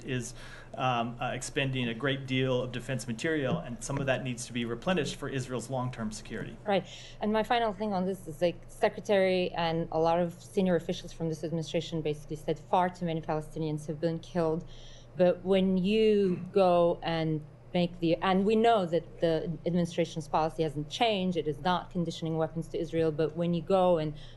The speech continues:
Speaker 2: make such an authorization of the transfer in recent weeks, even if the <clears throat>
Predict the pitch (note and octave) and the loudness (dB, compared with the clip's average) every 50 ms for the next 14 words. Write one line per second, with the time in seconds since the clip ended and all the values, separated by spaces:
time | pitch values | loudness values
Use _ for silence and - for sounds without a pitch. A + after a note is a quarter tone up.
0 | - - F#3 F#3 F#3 F#3 F#3 - - - - - - - - - - - F#3 F3 | 0 2 4 4 4 4 0 -2 -8 -16 -12 -10 -8 -8 -8 -6 0 0 0 0
1 | - - F3+ E3+ E3 E3 D#3+ F3 F3 D#3+ - F#3 E3+ E3 D3 F#3 E3+ E3 E3 - | 2 2 2 2 2 2 0 0 0 2 2 2 2 4 4 2 2 2 0 -2
2 | E3 D3+ D3+ D3 D3 D3+ D#3 D3 - - G3+ F#3 F#3 F3+ - E3 D#3+ D#3+ - D#3+ | -2 0 0 0 -2 -2 -6 -6 -2 0 0 2 0 0 0 0 2 2 2 0
3 | D#3 D#3 D#3 F3+ F3+ F3+ - D#3+ D3+ D3 D#3+ F#3 F3+ F3 - - - F3+ F#3+ E3 | 0 0 0 0 0 0 -2 -4 -4 0 0 0 0 0 -2 -6 -4 -2 -2 0
4 | E3 D#3 - - E3 D#3+ - - - - D#3+ D#3 D3+ - - - - - | 0 -2 0 -2 -2 -2 -4 -6 -2 0 0 0 0 -4 -12 -18 -10 -4